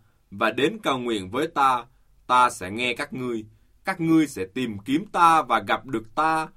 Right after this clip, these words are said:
vì các ngươi hết lòng tìm kiếm ta. Các ngươi sẽ tìm được ta, Đức Giê-hô-va phán vậy. Ta sẽ phục hồi sự thịnh vượng của các ngươi. Ta sẽ nhóm các ngươi lại từ mọi nước và mọi nơi mà ta đã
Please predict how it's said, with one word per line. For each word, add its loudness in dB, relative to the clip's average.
vì -10
các -8
ngươi -4
hết -2
lòng 0
tìm -8
kiếm -12
ta. 0
Các -4
ngươi 6
sẽ -4
tìm -2
được -2
ta, 4
Đức -4
Giê-hô-va 0
phán -4
vậy. -4
Ta 4
sẽ -4
phục -6
hồi -2
sự -4
thịnh -8
vượng -2
của -2
các -2
ngươi. 2
Ta 2
sẽ -10
nhóm -6
các -10
ngươi 0
lại 0
từ 0
mọi -6
nước 0
và -4
mọi -6
nơi 0
mà -6
ta 0
đã -10